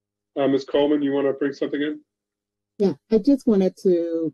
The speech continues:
Speaker 2: correct the misstatement. I believe Miz Butler referred to the revised condition as, uh, eight one B, but it is eight B one.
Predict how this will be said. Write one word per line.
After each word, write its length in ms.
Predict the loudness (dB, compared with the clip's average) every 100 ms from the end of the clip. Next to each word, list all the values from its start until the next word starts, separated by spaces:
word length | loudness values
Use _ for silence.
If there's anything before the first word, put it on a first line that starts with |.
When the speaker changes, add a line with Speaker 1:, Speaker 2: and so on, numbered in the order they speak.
| _
Speaker 2:
correct 340 | -6 -4 -4 -4 -2
the 120 | 0
misstatement. 880 | 0 -2 -6 -12 -2 0 -2 -6 -10
I 80 |
believe 380 | -8 -6 -6 -4
Miz 220 | -4 -6
Butler 640 | -4 -4 -2 -2 0 0 -2
referred 580 | -4 -4 -2 0 -2 -6
to 100 | -6
the 100 | -4
revised 540 | -6 -8 -10 -10 -10
condition 600 | -8 -2 -4 -2 -4 -4
as, 680 | -6 -10 -10 -10 -12 -12 -14 _ _ _ _ _ -6
uh, 200 | -4 -2 0
eight 220 | 0 0
one 340 | -2 -2 0 -2
B, 400 | -2 -4 -8 -10 -6
but 180 | -2
it 140 | 0 0
is 160 | -4 -4 0
eight 220 | 0 -2 _ -6
B 260 | -4 -4 -6 -8
one. 240 | -8